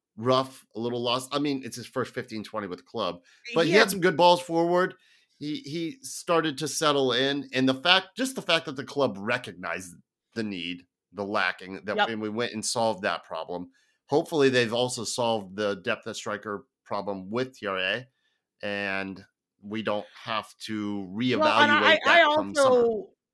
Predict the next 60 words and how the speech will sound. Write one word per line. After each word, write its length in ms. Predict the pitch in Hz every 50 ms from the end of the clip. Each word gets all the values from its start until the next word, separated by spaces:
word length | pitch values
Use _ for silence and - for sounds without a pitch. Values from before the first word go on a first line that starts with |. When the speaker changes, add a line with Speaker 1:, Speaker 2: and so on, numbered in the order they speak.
| _ _
Speaker 2:
I 240 | - 220 233 240 247 - -
also 420 | 202 202 226 214 - 240 214 208
think 440 | 202 208 - 208 196 202 180 190 _
they, 340 | 196 185 185 190 185 180 - 175
they 180 | 226 226 247
must 340 | 247 240 247 247 240 - -
fe-, 160 | - - 233
I, 140 | 220 - 196
you 140 | - 226 226
know, 160 | 208 202 185 -
if, 160 | 208 226 208
if 160 | 196 220 -
we 80 | 220 233
don't 200 | 240 240 226 185
sign 160 | - 226 208 202
anybody 260 | 196 190 180 180 190
else, 160 | 180 180 -
I 120 | - 196 196
think 220 | - 214 202 196
they 100 | 196 190
feel 400 | 190 - - 214 208 196 196 190
that 280 | 165 170 185 170 - -
Firmino, 640 | - - 190 175 175 175 170 170 170 165 165 160 160
with 220 | 165 160 160 147
his 220 | 139 165 170 151
versatility 640 | 151 156 160 160 - 160 151 - 160 156 165 170 165
up 120 | 156 147 -
front, 280 | - 170 160 170 165 - _ - - - - - - - -
Speaker 1:
That's 240 | 135 175 175 170 160
Speaker 2:
uh, 40 |
Speaker 1:
also 160 | 156 160 160 175
Speaker 2:
that 80 | 165
Speaker 1:
true. 220 | 160 165 117 95 - - -
He's 220 | - 170 165 147
Speaker 2:
Firmino 40 | 151
Speaker 1:
not 240 | 156 156 170 180 185
a 60 | 190
Speaker 2:
can 80 | 180
come 200 | 175 175 180 180
Speaker 1:
nine, 160 | 185 202 208 196
Speaker 2:
in 140 | 190 185
and 160 | 180 175 107 104
Speaker 1:
but 140 | 147 147 170
Speaker 2:
play 100 | 180 185
Speaker 1:
he 80 | 143
Speaker 2:
the, 60 | 135 131
Speaker 1:
could 140 | - 135 123
Speaker 2:
he's 80 | 95 - - _
Speaker 1:
do 240 | - 131 131 135 151
it. 160 | 165 - - _ _ _ _ _ _ _ _ _
Speaker 2:
Yeah. 220 | - 220 190 - - - - _ _ _ _ _ _ _ _ _ _ _ _ _ _ _ _ _ _ _
Speaker 1:
He 160 | _ 143 135
could 120 | 131 135 123
Speaker 2:
Yeah. 100 | - -
Speaker 1:
do 180 | 120 113 123
it. 140 | 147 - - - _
He 80 | 127 127
can 120 | - 117
play 240 | - - 147 131 117
wing. 320 | 107 113 127 143 143 135